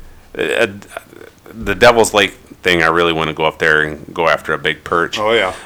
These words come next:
Speaker 1: Um, something that's in the area as far as that goes, as bucket list would be like that. You know, you've really got me on this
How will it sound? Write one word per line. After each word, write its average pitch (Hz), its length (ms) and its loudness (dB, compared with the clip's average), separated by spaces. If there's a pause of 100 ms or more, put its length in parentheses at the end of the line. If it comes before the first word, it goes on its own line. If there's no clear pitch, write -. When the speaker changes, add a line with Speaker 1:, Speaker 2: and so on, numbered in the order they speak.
(120)
Speaker 1:
Um, 73 520 0 (760)
something 113 380 4
that's 87 320 0
in 107 180 2
the 92 120 6
area 92 440 4
as 85 140 -2
far 90 220 4
as 78 80 -4
that 85 220 0
goes, 87 460 0 (200)
as 90 120 -8
bucket 87 300 0
list 90 200 -4
would 82 100 -4
be 80 100 -2
like 73 200 -4
that. 80 360 0 (520)
You 87 100 0
know, 85 60 0
you've 90 240 0
really 90 220 4
got 85 240 4
me 90 120 2
on 85 140 2
this - 440 -2